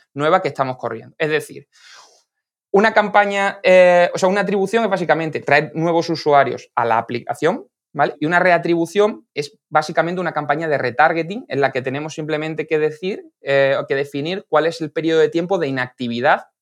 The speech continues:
para que un usuario determinado sea elegible o sea considerado, mejor, sea considerado, mejor dicho, como un usuario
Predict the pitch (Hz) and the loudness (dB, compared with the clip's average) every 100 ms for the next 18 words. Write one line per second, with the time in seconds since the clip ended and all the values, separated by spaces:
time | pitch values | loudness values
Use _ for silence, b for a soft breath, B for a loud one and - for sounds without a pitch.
0 | _ 135 143 143 147 185 190 - 180 180 | _ 0 0 0 0 0 -2 2 2 2
1 | 180 185 175 180 202 254 - 160 170 175 | 0 -2 -2 -2 -2 -2 -2 2 4 2
2 | - _ 131 135 - 196 208 247 - _ | -2 _ -4 -4 -2 -2 -2 -4 -8 _
3 | _ _ _ 135 147 143 165 165 160 170 | _ _ _ -2 0 2 0 0 4 4
4 | 175 170 165 165 - - - 156 160 160 | 2 -2 -8 -8 -10 -20 -8 -6 -6 -6
5 | 165 165 170 165 165 165 165 196 254 - | -2 2 2 0 -4 -6 -6 -8 -8 -6
6 | 135 135 131 143 156 156 160 160 185 | -4 -4 -4 -6 -8 -4 0 2 0